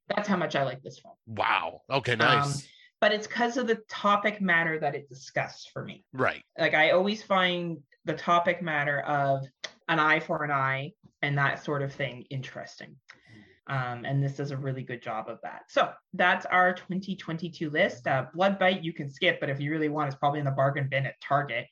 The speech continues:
Speaker 2: <laughs>
Speaker 1: Uh, or you can find it online if you wanna watch
Speaker 2: Hell,
Speaker 1: a real
Speaker 2: Target
Speaker 1: movie.
Speaker 2: may pay you to take it.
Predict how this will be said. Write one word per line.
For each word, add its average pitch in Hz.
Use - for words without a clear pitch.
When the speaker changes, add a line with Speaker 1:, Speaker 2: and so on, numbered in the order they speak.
Speaker 2:
<laughs> -
Speaker 1:
Uh, 127
or 143
you 160
can 156
find 165
it 156
online 147
if 156
you 143
wanna 139
watch 147
Speaker 2:
Hell, 156
Speaker 1:
a 135
real 139
Speaker 2:
Target 160
Speaker 1:
movie. 120
Speaker 2:
may 135
pay 135
you 123
to 101
take 92
it. 80